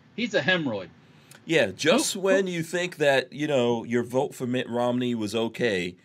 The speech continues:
Speaker 2: he comes out and does something that makes you go, "Man, why did I ever vote for Mitt Romney?"
Speaker 1: But, oh, it was
Speaker 2: Yeah.
Speaker 1: his, it was religious thing. He, you know, oh, bullshit.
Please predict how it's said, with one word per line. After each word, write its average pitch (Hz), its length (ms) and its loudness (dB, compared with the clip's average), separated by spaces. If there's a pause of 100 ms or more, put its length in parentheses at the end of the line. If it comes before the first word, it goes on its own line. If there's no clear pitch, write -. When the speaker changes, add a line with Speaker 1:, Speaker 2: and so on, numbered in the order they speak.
(140)
Speaker 2:
he 104 120 -10
comes 135 300 -4
out 135 160 4
and 117 100 -4
does 123 220 2
something 123 300 -6
that 101 60 -6
makes 107 220 -8
you 107 60 -12
go, 95 160 -8
"Man, 104 320 -8
why 107 140 -8
did 117 80 -10
I 104 80 -8
ever 90 180 -8
vote 87 260 -14
for 85 120 -16
Mitt 85 200 -14
Romney?" 87 300 -12
Speaker 1:
But, 165 180 -8 (640)
oh, 208 240 -2
it 196 140 -2
was 180 260 -2
Speaker 2:
Yeah. 190 100 4
Speaker 1:
his, 160 140 -6
it 170 100 2
was 175 140 0
religious 160 600 2
thing. 123 220 2
He, 165 220 2
you 175 100 -4
know, 165 280 0
oh, 139 140 6
bullshit. 85 540 -8